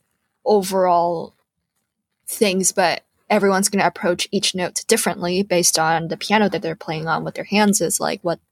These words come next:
their mindset is. And so there's so many factors that is just part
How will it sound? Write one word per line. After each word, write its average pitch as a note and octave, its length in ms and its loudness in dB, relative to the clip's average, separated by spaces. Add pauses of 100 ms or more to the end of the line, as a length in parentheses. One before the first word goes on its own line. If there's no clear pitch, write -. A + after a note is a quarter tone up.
(120)
their E3+ 360 -2 (560)
mindset F3+ 640 2
is. E3 260 -2
And E3+ 160 -4
so F3 180 0
there's F3 200 2
so A3 160 4
many A3+ 160 4
factors F#3 600 0
that F3 160 2
is F3 140 0
just - 220 -6
part - 300 0